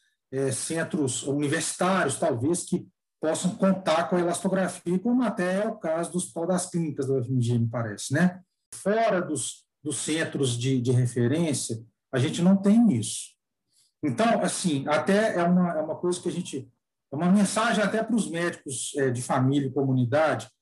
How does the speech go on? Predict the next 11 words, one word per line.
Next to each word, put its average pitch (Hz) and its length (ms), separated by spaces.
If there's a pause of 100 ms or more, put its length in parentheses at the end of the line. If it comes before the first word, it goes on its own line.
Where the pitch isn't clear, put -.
(480)
É, 147 60
esses 196 500
índices 170 340
que - 80
eu 151 60
citei, 143 560
que - 80
são 156 160
fáceis 165 480
de - 80
calcular, 135 640